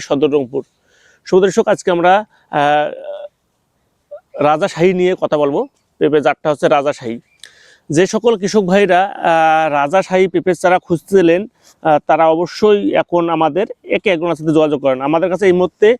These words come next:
একদম রাজাশাহী পারফেক্ট চারা, পারফেক্ট কোয়ালিটি, একদম পারফেক্ট কোয়ালিটির চারাগুলো রেডি হয়ে গেছে। ইতিমধ্যে যারা খুঁজছিলেন যে, আহ, রাজাশাহী পেঁপে চারা আছে কিনা, তারা এখন আমাদের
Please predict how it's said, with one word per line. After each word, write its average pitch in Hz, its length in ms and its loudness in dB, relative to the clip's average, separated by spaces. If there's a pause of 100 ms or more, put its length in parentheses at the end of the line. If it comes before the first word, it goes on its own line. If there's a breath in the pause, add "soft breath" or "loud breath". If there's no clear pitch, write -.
(300)
একদম 160 360 2 (140)
রাজাশাহী 180 420 2 (120)
পারফেক্ট 175 480 -2
চারা, 156 200 2 (540)
পারফেক্ট 165 480 0
কোয়ালিটি, 175 400 2 (480)
একদম 156 340 -2 (100)
পারফেক্ট 175 320 0
কোয়ালিটির 170 300 0
চারাগুলো 160 260 2 (180)
রেডি 151 180 2
হয়ে 135 120 2
গেছে। 120 160 -8 (680)
ইতিমধ্যে 202 460 2
যারা 196 220 4
খুঁজছিলেন 190 680 0
যে, 185 120 4 (200)
আহ, 165 640 2 (100)
রাজাশাহী 170 400 0
পেঁপে 165 280 -2
চারা 170 160 2 (100)
আছে 175 260 -4
কিনা, 175 200 2 (440)
তারা 160 240 2
এখন 165 280 -2
আমাদের 160 260 0